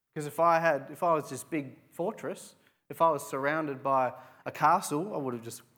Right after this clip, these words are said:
sunk to the bottom and stayed there. So for us, for Follow, for humanity, we're just people sinking at the bottom of the depths of this ugly pool of sin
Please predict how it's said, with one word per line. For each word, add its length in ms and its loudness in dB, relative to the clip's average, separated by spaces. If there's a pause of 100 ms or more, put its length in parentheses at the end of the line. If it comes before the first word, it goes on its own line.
(240)
sunk 280 -14
to 60 -20
the 80 -16
bottom 240 -10
and 80 -20
stayed 320 -16
there. 180 -20 (1400)
So 200 2
for 220 -6
us, 380 2
for 160 -12
Follow, 680 2 (520)
for 200 0
humanity, 760 -2 (760)
we're 120 0
just 280 -4
people 360 0
sinking 460 -4
at 80 -6
the 80 -6
bottom 340 -2
of 80 -10
the 80 -10
depths 320 -10
of 100 -16
this 240 -16
ugly 460 -4
pool 480 -8
of 140 -16
sin 440 -12